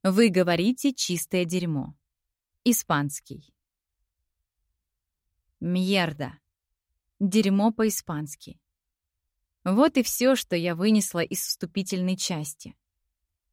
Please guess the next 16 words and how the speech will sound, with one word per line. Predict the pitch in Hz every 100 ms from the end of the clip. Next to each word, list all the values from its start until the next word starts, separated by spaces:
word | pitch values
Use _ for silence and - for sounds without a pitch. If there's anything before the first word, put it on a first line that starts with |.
| _ _
Куда | - 190 143 165 196
запропастился | 185 190 175 180 185 - 233 254 240
чертов | - 196 202 202
телефон? | - 208 220 - 147 160 - _ _ _ _ _ _ _ _ _ _ -
Идя | 190 214 240
на | 226
звук, | 190 254 359
я | 208 233
обнаруживаю | 220 208 202 302 254 226 220
его | 202 208 220 285 -
стоящим | - - 220 220 254 - 240 220
прямо | 214 220 226
на | 226
полу, | 220 233 214 147 - _ _ _ _
за | 170 180
диваном. | 196 214 202 165 147 80